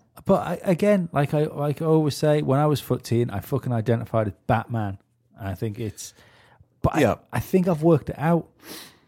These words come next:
Speaker 1: I think I've worked, I, I, don't get me wrong, I understand that there are people that, uh,
Speaker 2: I think at fourteen, if you had that going through your mind, then you'd know. But they should still, haven't they still got the rule, the laws though, that say you've got to be eighteen before you have any sort of op-, invasive operation?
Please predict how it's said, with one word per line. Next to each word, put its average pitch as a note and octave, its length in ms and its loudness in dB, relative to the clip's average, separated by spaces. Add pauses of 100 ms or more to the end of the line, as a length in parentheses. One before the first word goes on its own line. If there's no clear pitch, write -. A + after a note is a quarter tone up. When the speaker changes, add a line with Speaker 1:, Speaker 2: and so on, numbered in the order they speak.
(260)
Speaker 1:
I A#2+ 80 -4
think D3+ 180 2
I've B2 120 -4
worked, C#3+ 280 -2
I, C3+ 420 0
I, C3 40 2
don't A3 300 2
get F3+ 100 2
me A#2+ 60 2
wrong, C#3 220 4
I B2+ 160 4
understand A#2 760 0 (180)
that - 220 -6
there A2+ 160 -2
are G#2 40 -2
people A2+ 360 -4
that, G2+ 300 -2 (380)
uh, F#2+ 520 -4 (300)
Speaker 2:
I A3 120 0
think G#3 180 0
at G#2+ 100 -2
fourteen, F2 440 0
if D#2+ 180 -2
you E2+ 100 0
had E2+ 200 -2
that D2+ 180 -4
going E2 200 0
through D#2+ 100 -6
your D#2 80 0
mind, D#2 320 0
then D#2 180 0 (180)
you'd F2 260 -6
know. D2 380 0
But - 140 -4
they A#2 80 -2
should G#2 240 -4
still, - 220 -6 (240)
haven't F3+ 160 2
they D#3 80 2
still C3 160 2
got B2 100 4
the - 80 -2
rule, A2+ 320 2
the F2 100 -4
laws A#2 340 2
though, D#2+ 120 -4
that - 140 -8
say F2 120 -4
you've E2 120 -2
got E2+ 80 -2
to D#2+ 40 -2
be E2 120 -2
eighteen E2 340 -2
before D#2+ 260 -4
you D#2+ 100 -2
have D#2+ 200 -6
any D#2 160 -4
sort - 180 -12
of E2 60 -10
op-, E2 240 -10
invasive E2 540 -4
operation? F2+ 680 -6